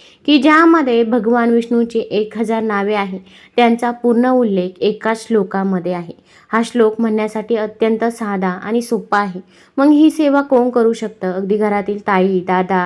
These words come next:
आजी, आजोबा, तुमच्या लहान मुलांनी जरी ही सेवा केली तरी पण चालेल.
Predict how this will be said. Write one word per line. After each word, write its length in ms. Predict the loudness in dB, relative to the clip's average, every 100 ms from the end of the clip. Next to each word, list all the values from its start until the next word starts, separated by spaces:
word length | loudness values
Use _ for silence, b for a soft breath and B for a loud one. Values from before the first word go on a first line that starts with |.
| -4
आजी, 240 | -6 -2
आजोबा, 340 | -2 -2 -4 -6 -10 b b 0
तुमच्या 260 | 2 4
लहान 280 | 2 2 2
मुलांनी 460 | 2 2 2 2 0
जरी 220 | 0 2
ही 180 | 0 -2
सेवा 320 | 0 2 2
केली 340 | 0 -2 -2 -2
तरी 160 | -2 -4
पण 220 | -6 -10
चालेल. 300 | -8 -8 -8